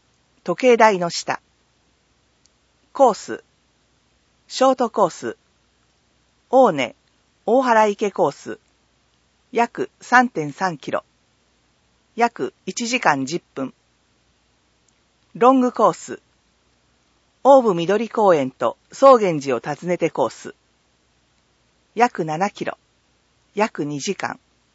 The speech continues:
持ち物、タオル、飲み物。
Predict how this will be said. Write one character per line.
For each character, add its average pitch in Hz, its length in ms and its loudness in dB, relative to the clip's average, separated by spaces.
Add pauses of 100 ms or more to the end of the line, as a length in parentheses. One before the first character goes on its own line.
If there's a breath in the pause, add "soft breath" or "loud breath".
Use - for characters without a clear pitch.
(1300)
持 190 120 -6
ち - 160 -4
物、 156 280 -4 (920)
タ 233 180 4
オ 156 80 0
ル、 127 160 -10 (960)
飲 175 140 -4
み 220 120 -2
物。 135 280 -6